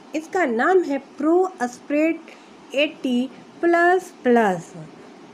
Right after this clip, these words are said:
और इसके फ़ायदे जानकर आप तो सचमुच कहेंगे कि हाँ, ये बहुत ही अच्छा product है। इसके अलावा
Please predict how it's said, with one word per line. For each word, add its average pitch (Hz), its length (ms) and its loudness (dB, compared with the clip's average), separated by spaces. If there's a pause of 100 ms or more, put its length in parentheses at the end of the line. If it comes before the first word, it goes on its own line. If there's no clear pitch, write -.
(140)
और 392 180 4
इसके 320 420 0
फ़ायदे 254 540 0
जानकर 262 520 0 (420)
आप 254 340 -2
तो 247 120 2
सचमुच 285 580 -2
कहेंगे 247 480 0
कि 233 140 -4
हाँ, 208 460 -6
ये 277 160 -4 (200)
बहुत 262 440 0
ही 339 200 0
अच्छा 226 300 -4
product 196 480 -4
है। 165 140 -6 (600)
इसके 233 340 2
अलावा 247 400 2